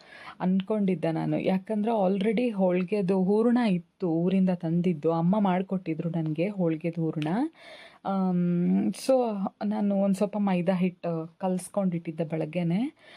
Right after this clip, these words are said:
ಅದೊಂದು ಸ್ವಲ್ಪ ಮ್ಯಾರಿನೇಟ್ ಆದರೆ, ಆ, ಚೆನ್ನಾಗಿ ಬರುತ್ತೆ ಹೋಳಿಗೆ. ಹಾಗಾಗಿ ರೆಡಿ ಇಟ್ಟಿದ್ದೆ. ನನಗೆ ನೋಡಿ ಬಾಳೆ ಎಲೆ ಸಿಗ್ದೇನೆ ನಾನು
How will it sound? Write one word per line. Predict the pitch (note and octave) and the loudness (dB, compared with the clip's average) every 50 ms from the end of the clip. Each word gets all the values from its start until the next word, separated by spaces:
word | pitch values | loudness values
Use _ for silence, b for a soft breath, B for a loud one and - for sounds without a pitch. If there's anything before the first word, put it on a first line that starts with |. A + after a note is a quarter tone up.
| B B B - | B B B -4
ಅದೊಂದು | G#3 G3 A3+ A3 G3 | -2 0 0 0 0
ಸ್ವಲ್ಪ | G#3+ G3 - A#3+ | -2 -2 0 0
ಮ್ಯಾರಿನೇಟ್ | A3+ A3 F#3+ F#3+ F#3+ G#3 G#3 A3+ A#3+ A#3 A#3 - A3 | 0 0 2 2 0 2 0 0 0 0 -2 -4 -6
ಆದರೆ, | G#3 G3+ F#3+ G#3 B3+ C#4+ D#4 D4+ - - - G3 | -6 -4 -2 -2 0 0 0 -2 -4 -6 -4 -2
ಆ, | G3 F#3+ F#3+ G3 | 0 2 0 0
ಚೆನ್ನಾಗಿ | F#3+ - - A3+ G#3+ A3 A#3 A#3+ G#3+ G3 | -2 -2 -2 -2 0 0 0 0 0 2
ಬರುತ್ತೆ | G3+ G3 F#3 E3+ E3+ - - E3+ | 2 2 2 0 0 -2 -4 -4
ಹೋಳಿಗೆ. | E3 D#3+ E3+ E3 E3 E3 E3 D#3+ E3 E3+ F3 E3+ - _ _ _ _ _ _ _ _ _ _ _ _ _ _ _ _ - - F#3+ | 0 0 2 2 2 2 0 0 0 -2 -2 -2 -6 _ _ _ _ _ _ _ _ _ _ _ _ _ _ _ _ -8 -6 -4
ಹಾಗಾಗಿ | F3 G3 A3+ A3 G3 G#3+ G#3 G#3 G3 - C4+ C#4 B3 A3 - - G3 G3 - F#3+ | -2 0 0 2 2 2 0 0 -2 -2 -2 -2 -2 -2 -2 -2 -2 0 0 0
ರೆಡಿ | F#3+ G3 G3 F3+ G3+ | 2 2 2 2 2
ಇಟ್ಟಿದ್ದೆ. | G3 F3+ F#3 - E3 D#3 - - - - - - - - - - | 0 0 -2 -4 -8 -4 -4 -4 -6 -6 -12 -14 -14 -14 -6 -4
ನನಗೆ | G#3 G#3 G#3 G3+ F3+ | -2 0 2 2 2
ನೋಡಿ | G3 G3+ G3 G3 A3 | 2 2 4 2 2
ಬಾಳೆ | F#3 F#3 F#3 F3+ F#3+ G#3+ A#3+ A#3+ A#3 | 2 2 0 0 0 0 2 2 2
ಎಲೆ | A3 A3 G#3+ | 2 2 0
ಸಿಗ್ದೇನೆ | G3+ - G3+ E3+ E3+ E3 G3 G3 G3 G#3+ A3 | 0 -2 -2 -2 0 0 2 2 2 2 2
ನಾನು | A3 G#3+ G3 F#3+ F#3 F#3 F3 E3 D#3+ E3+ | 2 2 4 4 4 4 2 2 0 0